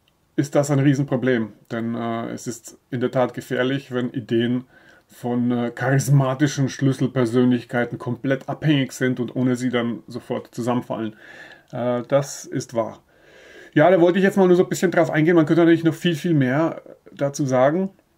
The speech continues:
Aber, ähm, es ist natürlich eben alles das heiße Thema, das uns jetzt alle beschäftigt.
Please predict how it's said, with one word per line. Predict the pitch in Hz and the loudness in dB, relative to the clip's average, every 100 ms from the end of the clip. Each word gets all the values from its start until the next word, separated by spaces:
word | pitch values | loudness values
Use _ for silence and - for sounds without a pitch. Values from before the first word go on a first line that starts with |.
| _ _ _ _ _ - | _ _ _ _ _ 0
Aber, | 147 143 151 151 151 - | 2 4 4 4 4 2
ähm, | 151 151 139 | 0 -2 -2
es | 147 | -6
ist | 151 | -2
natürlich | 165 165 160 156 - | -2 0 0 0 -2
eben | 147 156 | -2 -2
alles | 143 151 - | -2 -2 -4
das | 151 - | -8 -6
heiße | 135 - | -8 -8
Thema, | 135 160 160 | -6 -2 -2
das | 143 135 | -2 -4
uns | 143 156 | -6 -6
jetzt | 147 | -4
alle | 135 143 | -2 -2
beschäftigt. | 139 - 151 139 156 | -4 -6 -4 -4 -4